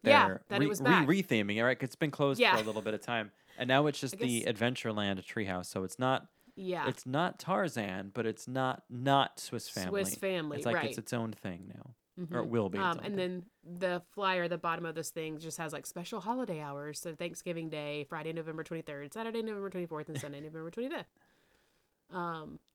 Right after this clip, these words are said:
Speaker 1: which I'm sure you can go back and figure out what year that was, but I guess
Speaker 2: Yeah.
Speaker 1: that was nineteen sixty-two, 'cause it
Speaker 2: Holy
Speaker 1: was
Speaker 2: moly.
Speaker 1: Nove-, November of
Speaker 2: So
Speaker 1: sixty-two when it
Speaker 2: Disneyland,
Speaker 1: opened.
Speaker 2: yeah.
Speaker 1: Yeah.
Speaker 2: Um, <clears throat> I looked it up. So here
Speaker 1: And
Speaker 2: at our park, the Swiss Family
Speaker 1: Mm-hmm.
Speaker 2: Treehouse, current, like, today,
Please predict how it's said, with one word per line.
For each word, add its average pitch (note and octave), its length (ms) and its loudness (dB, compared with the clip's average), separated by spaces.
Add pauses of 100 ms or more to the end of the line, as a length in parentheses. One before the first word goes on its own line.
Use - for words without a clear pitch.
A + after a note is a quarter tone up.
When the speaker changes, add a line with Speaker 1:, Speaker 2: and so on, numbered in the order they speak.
(180)
Speaker 1:
which F3+ 120 -16
I'm G3+ 80 -6
sure A#3 140 -2
you F#3+ 140 -2
can F3+ 160 -6
go F3 80 -2
back E3 160 -4
and E3 100 -10
figure E3 160 -6
out D#3 100 -8
what D#3 120 -8
year F3 140 -6
that D3 160 -8
was, C3+ 200 -8
but D3+ 220 -8
I E3 80 -8
guess F3 140 -4
Speaker 2:
Yeah. - 60 -8
Speaker 1:
that D#3+ 100 -6
was E3 100 -8
nineteen D#3+ 260 -10
sixty-two, D#3 600 -10
'cause C#3+ 140 -2
it C3 40 -2
Speaker 2:
Holy A2+ 100 -6
Speaker 1:
was - 100 -10
Speaker 2:
moly. A#2+ 120 -8
Speaker 1:
Nove-, E3+ 240 -6 (120)
November F3+ 480 -4
of D3+ 80 -8
Speaker 2:
So - 100 -6
Speaker 1:
sixty-two G#2+ 340 -6
when F#2 80 -4
it - 40 -10
Speaker 2:
Disneyland, E2+ 220 -8
Speaker 1:
opened. - 140 -10
Speaker 2:
yeah. F2 140 -12 (640)
Speaker 1:
Yeah. A2 280 -2
Speaker 2:
Um, B3+ 600 0
<clears throat> - 60 -4
I C3+ 60 4
looked C#3+ 200 0
it C#3+ 60 -2
up. C3 120 2
So A2+ 100 -10
here C3 220 -2
Speaker 1:
And - 100 -6
Speaker 2:
at A2 120 0
our C3+ 140 2
park, G2 440 -2
the A2 80 -8
Swiss - 240 -8
Family A2 240 -2
Speaker 1:
Mm-hmm. - 140 -6 (120)
Speaker 2:
Treehouse, G2+ 200 -4
current, D#3 300 -2
like, G2+ 160 -4
today, A2 540 0